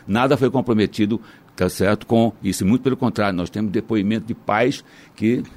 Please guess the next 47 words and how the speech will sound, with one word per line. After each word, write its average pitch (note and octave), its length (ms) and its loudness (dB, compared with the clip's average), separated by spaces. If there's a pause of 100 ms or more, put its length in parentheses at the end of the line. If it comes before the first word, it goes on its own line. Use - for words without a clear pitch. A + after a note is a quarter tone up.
ficaram A#2 360 0
muito A#2 220 2
felizes, C3+ 640 4 (200)
tá F#2 120 -4
certo, A#2 240 -2
com A#2 60 0
esse - 140 -6
novo. E2 240 -2
Óbvio, G2 300 2
no B2+ 80 4
começo E3 560 4 (280)
a - 40 -20
coisa C3 220 0
foi D3 160 -2
um C3+ 60 0
pouco D3 260 -2
tumultuada, C#3+ 600 2
a F2 40 -2
gente G#2 160 -2
teve A#2+ 200 -2
que - 80 -10
fazer G#2 220 0
isso A#2 160 -4
em B2 100 0 (280)
tempo A#2+ 260 -2
recorde A2+ 460 -4
dentro D#2+ 140 -4
da D2 60 -8
fundação, C#2+ 460 -8 (480)
da E2+ 140 -2
Univap, G2 560 2
dentro E2+ 160 0
dos - 80 -8
colégios, D2+ 400 -4
porque - 360 -4 (380)
a - 60 -16
coisa F#2+ 320 -2
veio, A#2+ 420 4
chegou G2 260 2
dia F#2 160 0
quinze F2+ 300 -4
de F#2+ 80 -2
março, F#2 360 -2
tinha G#2+ 140 -2
que - 100 -14
fechar A#2 440 -4
porque - 300 -4